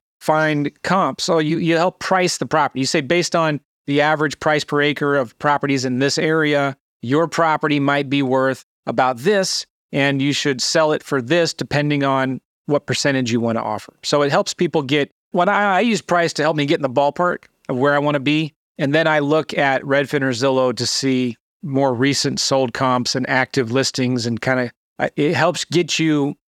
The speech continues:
eighty-five, ninety percent of the way there. And sometimes when you can't find any comps, I just go with one hundred percent of what price says, and I go from there. And I, sometimes you just don't know you don't know what a property's worth until you put it out there on the market and you start advertising it.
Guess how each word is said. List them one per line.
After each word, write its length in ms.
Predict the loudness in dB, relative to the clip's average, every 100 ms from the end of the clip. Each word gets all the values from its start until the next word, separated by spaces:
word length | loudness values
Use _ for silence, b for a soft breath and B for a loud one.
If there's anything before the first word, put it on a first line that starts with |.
| _
eighty-five, 400 | 0 0 2 0
ninety 240 | 0 0 0
percent 320 | -2 -2 -2
of 240 | -2 -4
the 80 | 0
way 140 | 0 2
there. 380 | 2 0 -2 -8 _ -4
And 180 | -4 0
sometimes 460 | 2 2 0 0
when 100 | 0
you 100 | 0
can't 260 | 0 -2 0
find 220 | 0 2
any 180 | 2 0
comps, 440 | 0 0 0 -4 -2
I 140 | 0
just 220 | 0 -2
go 220 | 0 2
with 220 | 2 0 -2
one 140 | -4
hundred 320 | 0 0 0
percent 260 | 0 -2 0
of 60 |
what 140 | 0 -2
price 340 | 0 0 -2 -4
says, 380 | -4 0 0
and 180 | 0 -2
I 120 | -2
go 200 | 0 0
from 160 | 0 0
there. 160 | 0 0
And 100 | 0
I, 160 | -4 -6 _ -4
sometimes 380 | 0 2 2
you 60 | 2
just 240 | 0 0
don't 240 | 0 0 2
know 380 | 2 2 -2 -6 _ -4
you 120 | 0
don't 140 | 2
know 120 | 2 2
what 160 | 2
a 40 | 0
property's 420 | 0 2 0 0
worth 220 | 0 0
until 360 | -2 0 0 2
you 140 | 0
put 240 | 0 0
it 100 | 2
out 200 | 2 0
there 140 | 0 0
on 100 | 0
the 60 | 0
market 360 | 0 0 -2
and 80 | -2
you 60 | 0
start 220 | 0 2
advertising 640 | 2 0 -2 -4 -4 -8
it. 80 | -14